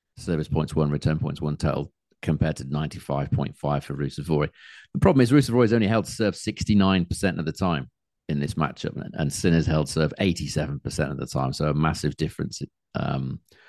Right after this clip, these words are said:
on serve there. Sinner's been much more effective on serve than Ruusuvuori has. Ruusuvuori does have it in his,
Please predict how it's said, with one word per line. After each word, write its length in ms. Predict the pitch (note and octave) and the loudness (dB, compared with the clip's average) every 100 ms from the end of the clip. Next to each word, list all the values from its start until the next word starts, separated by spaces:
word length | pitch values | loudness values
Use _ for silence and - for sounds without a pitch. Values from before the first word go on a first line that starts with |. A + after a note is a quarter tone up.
| - _ | -20 _
on 200 | - D2 | -2 0
serve 320 | - D#2+ D2 - | 2 2 2 2
there. 200 | D2 D2 | 2 0
Sinner's 340 | - D#2 C#2+ | 0 0 0
been 140 | D2+ | 0
much 200 | D2+ - | -2 -2
more 160 | D#2 D2 | -2 -2
effective 380 | C#2+ C#2 - C#2+ | -2 -6 -6 -6
on 100 | C2+ | -4
serve 300 | - D2+ C2+ | -2 -2 -2
than 140 | D2 | 0
Ruusuvuori 500 | C#2+ C#2 C2+ C#2+ D2 | 0 -2 -2 0 0
has. 240 | B1+ C2 - _ _ _ _ _ _ _ _ _ - - - | 0 -2 -6 _ _ _ _ _ _ _ _ _ -10 -10 -4
Ruusuvuori 560 | - - E3 C#3 C#3 A2 | 0 6 6 8 6 6
does 180 | D3 - | 4 6
have 220 | C#3 B2+ | 2 0
it 100 | - | -2
in 140 | A#2 | -4
his, 260 | G#2 - | -4 -8